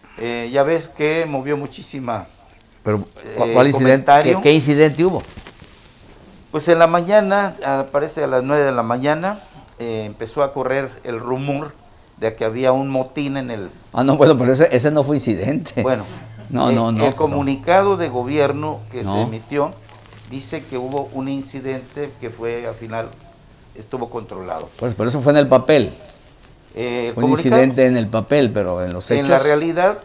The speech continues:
Speaker 1: al final, hay nueve personas fallecidas.
Speaker 2: Y siete heridos.
Speaker 1: Y siete heridos, exactamente. Así que la situación, pues ya hasta México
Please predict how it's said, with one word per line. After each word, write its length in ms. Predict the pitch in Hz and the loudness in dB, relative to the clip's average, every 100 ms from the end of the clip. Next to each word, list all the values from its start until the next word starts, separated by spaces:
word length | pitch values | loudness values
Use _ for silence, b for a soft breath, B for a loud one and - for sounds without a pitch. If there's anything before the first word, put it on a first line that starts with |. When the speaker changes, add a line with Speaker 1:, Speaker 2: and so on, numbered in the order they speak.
| - | -4
Speaker 1:
al 140 | 120 | -4
final, 440 | - 147 143 156 165 | -4 -6 -4 -4 -2
hay 160 | 127 127 | -4 -2
nueve 260 | 135 139 147 | 0 0 0
personas 540 | 135 117 131 127 135 | -4 -8 -8 -8 -6
fallecidas. 680 | 127 131 135 170 156 120 - - - | -6 -6 -8 -10 -8 -10 -12 -20 -14
Speaker 2:
Y 80 | 104 | -10
siete 520 | 101 110 107 117 104 92 | -4 -4 -2 -2 -2 0
heridos. 360 | 131 113 104 | -2 -2 -6
Speaker 1:
Y 100 | 123 | -12
siete 800 | 113 - 131 131 127 - 143 117 | -12 -14 -4 -4 -4 -10 -10 -6
heridos, 360 | 110 110 113 107 | -6 -6 -10 -10
exactamente. 600 | 113 110 110 101 95 - 92 b b b | -10 -12 -12 -14 -16 -18 -20 b b b
Así 260 | - 104 135 | -16 -14 -14
que 160 | - 131 | -10 -8
la 80 | 123 | -8
situación, 520 | 127 123 123 156 165 | -10 -8 -6 -6 -8
pues 160 | 165 120 | -10 -6
ya 260 | 123 123 123 - | -4 -4 -6 -14
hasta 240 | 123 117 113 | -14 -8 -6
México 640 | 139 170 156 - 135 | -4 -6 -10 -12 -12